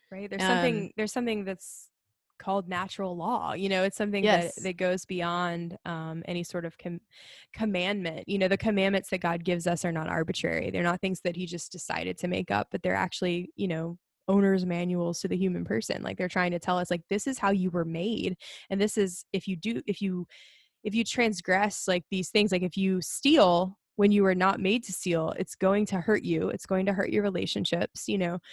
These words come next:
Speaker 1: Um, it's
Speaker 2: Yes.
Speaker 1: not good for you in the end, even if it <laughs> seems fun in the moment <laughs> for
Speaker 2: Yeah.
Speaker 1: someone like
Speaker 2: Yeah.
Speaker 1: Flambeau. Um, and so he's beginning to try to call him to this conversion.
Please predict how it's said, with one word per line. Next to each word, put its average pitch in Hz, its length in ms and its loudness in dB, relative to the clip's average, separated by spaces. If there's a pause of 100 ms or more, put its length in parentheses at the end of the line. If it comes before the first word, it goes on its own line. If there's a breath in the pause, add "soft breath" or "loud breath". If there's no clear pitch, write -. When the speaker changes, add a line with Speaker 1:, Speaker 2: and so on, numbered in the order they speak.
(340 loud breath)
Speaker 1:
Um, 185 240 4
it's 196 140 0
Speaker 2:
Yes. - 20 -4
Speaker 1:
not 208 280 2
good 208 220 6
for - 160 -4
you 170 360 0
in 180 140 -2
the 170 160 -6
end, 185 460 -6
even 185 200 -4
if - 100 -6
it 175 120 -4 (120)
<laughs> 254 340 10
seems 247 420 2
fun 208 280 4
in 202 80 2
the 185 80 0
moment 185 400 -2
<laughs> - 320 6
for - 100 8
Speaker 2:
Yeah. 165 140 6
Speaker 1:
someone 240 280 6
like 226 220 4
Speaker 2:
Yeah. 170 300 2
Speaker 1:
Flambeau. 185 380 2 (340 loud breath)
Um, 247 120 6
and 247 80 2
so 302 100 2
he's 294 200 4
beginning 247 460 0
to 233 140 -6
try 226 240 -4
to 202 100 0
call 196 420 2
him 247 200 0
to 196 100 -8
this 185 180 -12
conversion. 175 640 -4